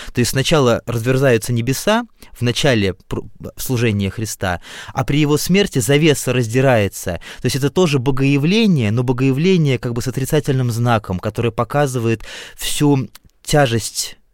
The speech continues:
ситуации. Но при-, и, и Христос говорит: «Господи, ты меня оставил, зачем ты меня оставил?» Но в этот момент он испускает дух, и говорится: «Сотник, увидев, что он так возгласив, испустил дух, сказал:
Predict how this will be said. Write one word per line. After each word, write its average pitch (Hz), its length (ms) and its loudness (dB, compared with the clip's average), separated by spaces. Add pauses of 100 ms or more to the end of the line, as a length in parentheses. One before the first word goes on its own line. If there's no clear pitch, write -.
(140)
ситуации. 113 840 -2 (240)
Но 127 120 0
при-, 156 160 4
и, 160 160 0
и - 100 -6
Христос 180 420 2
говорит: 139 300 2
«Господи, 123 400 0
ты 143 120 -2
меня 151 260 4
оставил, 127 500 2
зачем 135 280 2
ты 139 120 -2
меня 131 220 0
оставил?» 98 520 -4 (320)
Но 120 120 0
в 139 40 6
этот 151 220 2
момент 170 680 0 (1160)
он 170 160 6
испускает 143 600 0
дух, 110 400 -2
и 123 60 -2
говорится: 131 420 2
«Сотник, - 680 2
увидев, 147 600 2
что - 160 -2
он 131 140 2
так 139 240 0
возгласив, 123 720 -2
испустил 117 580 -4
дух, 170 320 -2
сказал: 127 460 0